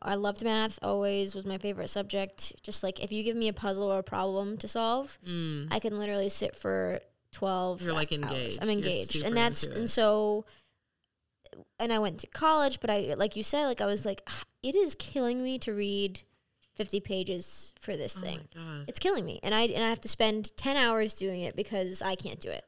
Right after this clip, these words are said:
Speaker 2: I'd be like, "You're gonna give me a week to do this. I'm gonna have to read literally three pages a day."
Speaker 1: A day, yeah, exactly.
Speaker 2: And that's going to be exhausting.
Speaker 1: Exhausting.
Speaker 2: And so I'm not going to do it
Speaker 1: <laughs>
Speaker 2: because I have
Speaker 1: Boo.
Speaker 2: A D H D.
Speaker 1: Yeah, totally.
Speaker 2: Like, I,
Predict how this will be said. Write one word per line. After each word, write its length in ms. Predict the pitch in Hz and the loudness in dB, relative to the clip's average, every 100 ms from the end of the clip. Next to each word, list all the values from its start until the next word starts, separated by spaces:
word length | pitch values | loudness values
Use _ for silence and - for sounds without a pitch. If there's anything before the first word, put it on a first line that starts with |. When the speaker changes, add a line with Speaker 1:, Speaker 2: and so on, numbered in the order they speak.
| - | -4
Speaker 2:
I'd 140 | 220 | -2
be 120 | 240 | -2
like, 180 | 269 254 - | -2 -4 -4
"You're 140 | 208 | -2
gonna 200 | 202 196 | 0 0
give 180 | 202 208 | 0 -2
me 140 | 214 | -2
a 80 | 202 | -2
week 300 | 160 151 151 | -2 -2 -4
to 100 | - | -6
do 180 | 165 147 | -10 -6
this. 280 | 147 151 - | -4 -4 -6
I'm 140 | 160 156 | -6 -4
gonna 140 | 160 | -4
have 180 | 160 151 | -4 -6
to 80 | - | -8
read 240 | 156 147 143 | -8 -8 -6
literally 440 | 139 135 139 147 | -6 -6 -8 -10
three 320 | 139 151 135 | -12 -18 -18
pages 360 | 143 139 143 143 | -12 -12 -10 -10
a 80 | 143 | -10
day." 180 | - 62 | -6 -2
Speaker 1:
A 80 | - | 0
day, 200 | 226 196 | 0 0
yeah, 180 | 240 220 | 0 -2
exactly. 320 | - - 190 | -2 -4 -2
Speaker 2:
And 100 | 196 | 6
that's 400 | 185 170 - - - - | 6 6 4 -4 -6 -12
going 280 | 170 165 170 | -6 -4 -4
to 60 | |
be 200 | 165 175 - | -6 -8 -10
exhausting. 680 | 156 151 - 143 139 147 240 | -12 -14 -12 -8 -8 -4 0
Speaker 1:
Exhausting. 400 | 254 427 - 185 | 2 2 2 0
Speaker 2:
And 100 | 180 | 2
so 400 | 190 175 170 - _ | 2 2 0 -4 _
I'm 220 | 160 156 151 | -4 -2 -2
not 220 | 147 147 | -2 -4
going 220 | 160 165 | -6 -4
to 60 | 151 | -6
do 220 | 143 139 | -6 -4
it 220 | 170 214 - | -4 -4 -6
Speaker 1:
<laughs> 60 | 233 | -6
Speaker 2:
because 320 | 185 175 160 | -4 -2 0
I 80 | 156 | 0
have 120 | 160 | 0
Speaker 1:
Boo. 300 | 170 175 165 - - | 0 0 -2 -6 -10
Speaker 2:
A 180 | 156 147 | -4 -2
D 180 | 135 208 | 0 2
H 240 | 277 226 | 2 0
D. 100 | 131 | -4
Speaker 1:
Yeah, 60 | - | -2
totally. 260 | 294 220 - - | -2 -2 -6 -2
Speaker 2:
Like, 240 | 190 175 - | 2 2 4
I, 340 | 185 185 180 | 6 6 4